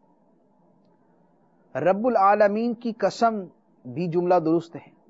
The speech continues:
تمام انسانوں کے رب کی قسم، یہ بھی جملہ درست ہے، لیکن اللہ تعالیٰ نے اپنی ربوبیت کی نسبت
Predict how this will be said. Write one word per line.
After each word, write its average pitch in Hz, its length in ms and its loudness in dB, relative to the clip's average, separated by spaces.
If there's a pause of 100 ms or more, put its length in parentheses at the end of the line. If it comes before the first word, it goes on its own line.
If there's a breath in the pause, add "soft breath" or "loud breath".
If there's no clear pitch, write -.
(560)
تمام 226 480 2
انسانوں 190 720 -2
کے 214 220 0
رب 160 380 -2
کی 226 140 -8
قسم، 175 440 -2 (380)
یہ 127 180 -10
بھی 170 140 -4
جملہ 160 280 -4
درست 151 420 -6
ہے، - 100 -20 (760 soft breath)
لیکن 170 260 -4
اللہ 233 340 2
تعالیٰ 175 380 2
نے 139 180 -6 (540 soft breath)
اپنی 233 560 -2 (160)
ربوبیت 165 960 -2
کی 220 100 -6
نسبت 131 400 -8